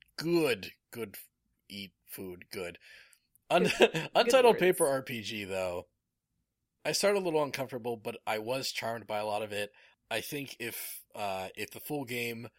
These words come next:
Speaker 1: really sort of focuses more on, on that unique stuff, stuff like befriending,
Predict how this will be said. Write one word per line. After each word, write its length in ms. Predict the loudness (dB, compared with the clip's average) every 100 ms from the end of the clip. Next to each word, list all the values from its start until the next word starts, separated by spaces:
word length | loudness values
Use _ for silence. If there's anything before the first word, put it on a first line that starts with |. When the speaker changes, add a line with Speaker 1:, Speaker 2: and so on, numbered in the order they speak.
| _ _ -14
Speaker 1:
really 680 | -8 -4 -2 -2 -4 -10 -14 -10
sort 220 | -6 -6
of 60 |
focuses 480 | -6 -6 -4 -6 -6
more 240 | -4 -4 -2
on, 200 | -6 -8 -6
on 220 | -6 -4
that 200 | -4 -4
unique 340 | -6 -10 -8 -6
stuff, 260 | -4 -6
stuff 200 | -4 -6
like 180 | -6 -8
befriending, 680 | -12 -8 -6 -4 -6 -8 -10